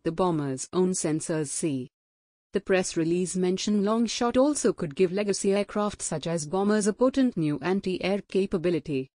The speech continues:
But experts are also considering the possibility of integrating it with the upcoming B twenty-one Raider stealth bomber.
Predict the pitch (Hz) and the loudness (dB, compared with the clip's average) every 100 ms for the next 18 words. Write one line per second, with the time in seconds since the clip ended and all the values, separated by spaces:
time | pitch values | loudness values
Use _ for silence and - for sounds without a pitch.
0 | _ _ _ 190 - 220 - - 147 131 | _ _ _ -4 -2 -4 -4 -6 -4 -4
1 | - 165 160 175 180 - 226 190 170 175 | -4 -4 -2 -2 -2 -2 0 0 -2 -4
2 | 156 147 147 165 - 175 - 147 156 156 | -4 -2 -2 -2 -2 -4 -4 -6 -4 -2
3 | 170 147 - 160 165 156 202 196 220 226 | 0 -2 -2 -4 -4 -2 0 2 0 -2
4 | 220 147 139 180 - 185 - 185 185 185 | -2 -4 0 -2 0 -4 -4 -2 0 2
5 | 165 180 - 196 180 196 175 180 165 156 | 0 -2 2 2 2 0 0 0 0 2
6 | 160 156 - - 165 165 - 196 185 160 | 2 0 -2 -4 -2 -4 -4 -2 0 0
7 | 127 | -2